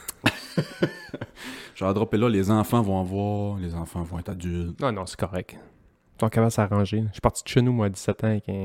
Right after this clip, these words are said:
Speaker 1: Ouais, c'est ça. Non,
Speaker 2: douze piastres.
Speaker 1: cinquante-cinq. Johnny, quand j'aurai cinquante-cinq ans, mon cadeau de fête. <laughs>
Speaker 2: Ton, non, ton cadeau de fête. <laughs> Encore plus cool.
Speaker 1: Euh,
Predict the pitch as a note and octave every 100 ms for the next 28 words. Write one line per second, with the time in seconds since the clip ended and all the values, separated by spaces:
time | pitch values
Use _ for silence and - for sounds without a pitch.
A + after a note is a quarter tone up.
0 | F#2+ G2 G2 A#2 G2+ D#2 - E2+ F#2 -
1 | G2+ A#2 A2+ - A#2+ A#2+ - B2 - -
2 | _ - - - - - - - - -
3 | B2+ D#3+ D3 B2+ C#3 C#3+ C3+ C3 C3+ B2
4 | F3 F3 A2 C#3+ D#3 D3 D3 D3+ G#3 -
5 | C#3 - - - - - - - - -
6 | - D#3 C#3+ A2+ A2 A2 C3+ D#3+ G#2+ G2+
7 | G2+ - - - - - - - - -
8 | - - - - - - - B2+ - G2
9 | - - A#2+ C3+ F#3 E3+ - - - A#2
10 | A2+ A2+